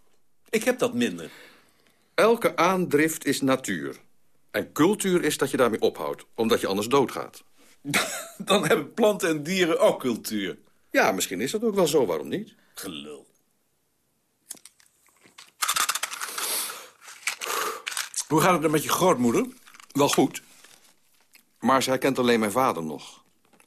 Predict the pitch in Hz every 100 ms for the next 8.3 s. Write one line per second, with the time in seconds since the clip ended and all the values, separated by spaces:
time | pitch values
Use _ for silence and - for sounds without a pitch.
0 | _ _ - 120 101 104 104 92 113 110
1 | 98 98 - 98 98 95 87 90 95 104
2 | 98 87 98 95 92 92 - - 143 139
3 | - 120 107 98 - 120 120 - - 76
4 | - - 151 147 170 - - - 101 90
5 | 139 120 113 87 95 92 90 87 95 113
6 | 135 110 92 87 85 80 71 - _ _
7 | 123 - _ _ - 85 87 95 101 107
8 | 76 73 67